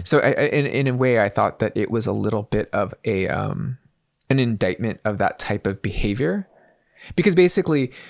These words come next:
what you come to find out is that just using things available on YouTube and whatnot, they were, they were making these ac-, accusations against this, like, Mexican,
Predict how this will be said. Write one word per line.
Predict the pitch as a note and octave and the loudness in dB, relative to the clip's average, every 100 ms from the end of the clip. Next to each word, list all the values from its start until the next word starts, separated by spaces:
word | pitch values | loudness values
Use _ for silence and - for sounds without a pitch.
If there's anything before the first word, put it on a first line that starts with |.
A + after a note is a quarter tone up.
| - | -4
what | D3+ | 0
you | D#3+ | 2
come | D#3+ | 2
to | D#3 | 0
find | C#3 C3 | 2 4
out | B2 | 4
is | A#2+ | 2
that | B2+ G#2 - _ - | 2 0 -4 _ -4
just | B2+ D#3+ D#3 C#3+ | 2 4 2 -2
using | C#3+ D3+ C#3+ C3 A#2+ A2 - _ - | 0 0 2 2 0 -4 -8 _ -2
things | D3+ D3 C3+ | 0 2 2
available | A#2+ B2 B2 A#2+ | 2 2 2 0
on | G2+ A2 | 0 0
YouTube | G#2 A2 - A2 G#2+ | 0 -2 -2 -2 -2
and | G#2 | -2
whatnot, | - - - | -4 -4 0
they | B2+ | 0
were, | B2+ C3+ C3 - | 2 2 2 0
they | - C3+ | 0 2
were | C3+ C#3 | 2 0
making | C3+ D3 | 0 -2
these | C3 C3 | -2 0
ac-, | A#2+ A2+ - C3 | 0 0 -4 -4
accusations | A#2+ B2+ B2 A2 G#2+ - A2 G2+ G2 - B2 | 0 0 0 0 0 0 -2 -2 -4 -2 -2
against | A#2 G#2+ G2+ - - - _ _ _ - - | 0 0 0 -2 -6 -10 _ _ _ -10 -4
this, | E3 | 0
like, | C#3 B2 - _ - | 0 -2 -6 _ -8
Mexican, | A#2+ C#3+ - - C#3+ C#3 B2 A#2+ A2+ G2+ | -2 -2 -2 -2 0 0 0 -2 -4 -6